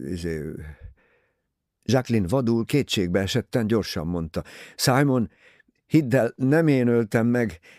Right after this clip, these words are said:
Te tudod, hogy nem én öltem meg. Őrült voltam az éjjel. Ó, ha meg tudnád bocsátani.” Most már könnyebben beszélt Simon is.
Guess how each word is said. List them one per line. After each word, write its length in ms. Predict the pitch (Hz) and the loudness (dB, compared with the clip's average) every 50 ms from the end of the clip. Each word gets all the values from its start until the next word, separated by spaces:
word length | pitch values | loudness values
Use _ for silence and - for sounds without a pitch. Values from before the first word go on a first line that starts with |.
| _ _ _ _ _ _ _ _ _ | _ _ _ _ _ _ _ _ _
Te 120 | - 131 | -2 -2
tudod, 440 | 123 - - 202 156 151 135 127 120 | 0 2 0 2 4 4 4 2 0
hogy 240 | - - 139 127 104 | -2 0 2 2 4
nem 200 | 123 127 131 127 | 4 2 4 4
én 200 | 131 127 113 123 | 4 4 4 4
öltem 380 | 123 117 110 - - 113 107 | 4 2 2 2 0 2 2
meg. 420 | 120 127 117 117 107 95 - - - _ | 2 2 2 0 0 -4 -8 -16 -8 _
Őrült 460 | 175 202 240 196 151 139 151 127 - | 2 2 4 4 4 4 4 2 2
voltam 360 | 139 143 139 127 - 147 131 | 2 2 2 4 2 0 0
az 120 | 135 131 | 2 2
éjjel. 460 | 151 139 135 143 151 143 131 131 123 - | 2 2 4 4 4 4 2 0 -2 -2
Ó, 200 | 170 185 185 160 | 0 2 2 2
ha 300 | 120 - - - 220 202 | 2 0 -6 -6 -4 -4
meg 260 | 131 120 - 131 127 | -2 0 -2 -2 -2
tudnád 480 | - - 302 151 156 156 147 139 143 | -2 -2 0 0 0 2 0 0 0
bocsátani.” 760 | 147 156 151 - 294 - 135 123 127 - - 156 143 143 143 - - - - - - _ _ _ _ _ _ _ | 0 0 0 2 2 2 4 2 2 2 0 0 0 -2 -6 -8 -12 -16 -18 -20 -20 _ _ _ _ _ _ _
Most 160 | 95 90 - | -6 -6 -4
már 140 | - 85 - | -6 -8 -4
könnyebben 520 | - 120 95 76 65 62 62 58 - - | -2 -2 -2 -2 -6 -10 -12 -12 -14 -14
beszélt 400 | - 71 - - - 85 78 - | -14 -14 -14 -8 -6 -6 -6 -6
Simon 440 | - - - 62 62 - - - - | -8 -10 -12 -12 -12 -14 -16 -18 -18
is. 200 | - - - - | -18 -18 -18 -18